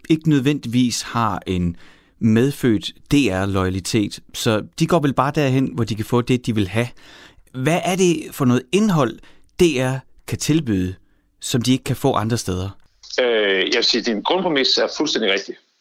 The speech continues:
Speaker 2: Der er oceaner af timer og indhold, og nu også platforme, hvor børnene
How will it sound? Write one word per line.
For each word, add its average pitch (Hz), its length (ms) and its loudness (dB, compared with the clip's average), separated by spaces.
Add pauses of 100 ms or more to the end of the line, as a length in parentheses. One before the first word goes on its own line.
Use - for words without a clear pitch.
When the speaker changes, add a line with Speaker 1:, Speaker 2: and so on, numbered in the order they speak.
(140)
Speaker 2:
Der 131 80 2
er 120 380 0 (680)
oceaner 123 720 0
af 110 100 -4
timer 131 360 0
og 101 200 -2
indhold, 120 360 -2
og 107 80 0
nu 117 140 0
også 113 200 -2
platforme, 101 480 -2
hvor 98 220 -2
børnene 98 260 -2